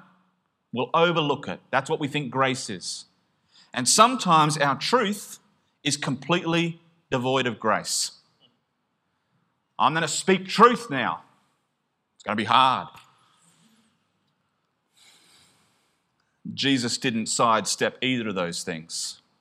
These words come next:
If we wanna know what grace and truth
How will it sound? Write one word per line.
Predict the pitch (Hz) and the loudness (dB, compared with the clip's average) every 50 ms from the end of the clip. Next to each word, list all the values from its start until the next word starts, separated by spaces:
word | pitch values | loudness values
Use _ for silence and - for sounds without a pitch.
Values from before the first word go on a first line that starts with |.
| _ _ _ _ _ _ _ _ _ _ _ _ _ _ _ _ _ _ _ _ _ | _ _ _ _ _ _ _ _ _ _ _ _ _ _ _ _ _ _ _ _ _
If | - 98 | -6 -2
we | 120 147 | 0 2
wanna | 156 160 156 151 | 2 4 2 4
know | 151 151 151 147 | 2 2 2 4
what | 143 139 - 120 110 | 2 0 0 -2 -6
grace | 131 131 143 143 151 156 151 - - - - | -2 2 2 2 2 0 -4 -6 -8 -6 -4
and | 147 131 120 107 | -2 -2 -2 -2
truth | - - - - - 160 165 170 160 165 - - | -2 -4 -2 0 2 2 2 2 0 -4 -12 -16